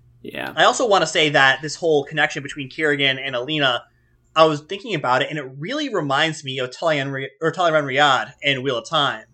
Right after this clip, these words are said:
Speaker 1: Mm,
Speaker 2: And how, like,
Speaker 1: mm-hmm.
Speaker 2: something bad happens to you in Talleyrand Riyadh,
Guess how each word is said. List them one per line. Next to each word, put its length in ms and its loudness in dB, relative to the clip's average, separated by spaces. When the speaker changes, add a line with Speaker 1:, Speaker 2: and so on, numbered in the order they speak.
Speaker 1:
Mm, 440 4
Speaker 2:
And 140 4
how, 320 6
like, 220 4
Speaker 1:
mm-hmm. 220 -4
Speaker 2:
something 520 -4
bad 420 4
happens 420 0
to 80 -10
you 180 -2
in 80 -4
Talleyrand 340 0
Riyadh, 460 2